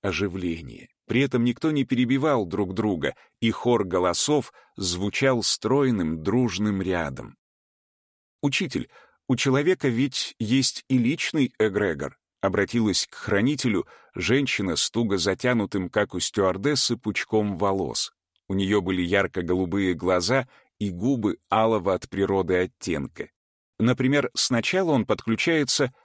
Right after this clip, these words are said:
к нашему эгрегору и начинает накачивать себя сильными установками, а потом становится предателем и извращает знания.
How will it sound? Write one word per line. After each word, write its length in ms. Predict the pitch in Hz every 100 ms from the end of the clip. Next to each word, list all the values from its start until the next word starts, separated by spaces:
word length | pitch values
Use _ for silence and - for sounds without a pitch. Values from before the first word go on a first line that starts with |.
| _
к 120 | -
нашему 540 | 113 120 101 - 87 80
эгрегору 540 | 95 104 185 156 117 92
и 120 | 101
начинает 560 | 107 - 135 180 160
накачивать 640 | 127 117 170 180 - 131 127
себя 340 | 131 131 131 - _
сильными 560 | - - 165 147 143 139
установками, 880 | 131 - 139 131 87 - - 64 - _ _ -
а 100 | 101
потом 340 | 90 - 151
становится 680 | - - 101 123 120 - 113
предателем 800 | - 127 117 117 147 135 104 73 _ _ -
и 140 | 120
извращает 800 | 120 107 110 131 - 101 113 110
знания. 580 | 87 104 98 80 67